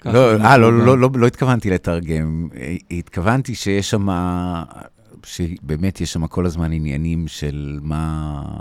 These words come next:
Speaker 2: מוח-, מה חבוי ומה גלוי ומה משפיל ומה מביש. זה כל הזמן שם. אז נגיד, אה, אדמונד, בגלל שהוא לא לגיטימי,
Speaker 1: מהמם.
Speaker 2: בעצם כל הזמן לגיטימי לדבר על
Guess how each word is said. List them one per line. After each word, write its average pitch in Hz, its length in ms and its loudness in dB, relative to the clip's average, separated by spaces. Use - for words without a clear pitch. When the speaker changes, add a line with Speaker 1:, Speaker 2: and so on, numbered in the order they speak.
Speaker 2:
מוח-, 78 380 -12
מה 85 120 -2
חבוי 90 600 -2
ומה 78 400 -4
גלוי 80 640 -2
ומה 76 1200 -6
משפיל 87 600 -6
ומה 76 260 -4
מביש. 80 720 -6
זה 78 100 -10
כל 85 220 -2
הזמן 82 240 0
שם. 71 240 -2
אז 73 120 -4
נגיד, 92 320 -2
אה, 117 280 4
אדמונד, 113 420 0
בגלל 95 600 -2
שהוא 101 220 -2
לא 101 120 2
לגיטימי, 107 800 -2
Speaker 1:
מהמם. 110 300 -6
Speaker 2:
בעצם 98 380 -4
כל 107 220 -2
הזמן 104 220 -2
לגיטימי 95 920 -2
לדבר 92 960 -4
על 82 380 -6